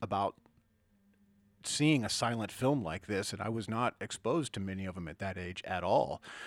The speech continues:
was how blown away by it I was in terms of how it stole, told its storytelling through its images and through its pictures, and did it very well.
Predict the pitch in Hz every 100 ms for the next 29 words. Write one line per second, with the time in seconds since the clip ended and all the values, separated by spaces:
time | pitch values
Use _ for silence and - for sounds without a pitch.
0 | - - - - 143 165 135 151 160 147
1 | 165 233 85 90 - - 107 107 101 -
2 | 107 107 104 107 104 - 117 - 131 120
3 | 107 139 180 180 - - 104 92 - -
4 | 113 101 - 104 - 123 113 104 - 104
5 | 104 98 - 147 131 - 131 143 113 95
6 | - - - - - - - 110 104 120
7 | 101 - - - - 92 - - 127 120
8 | 151 113 139 135 113 160 202 - -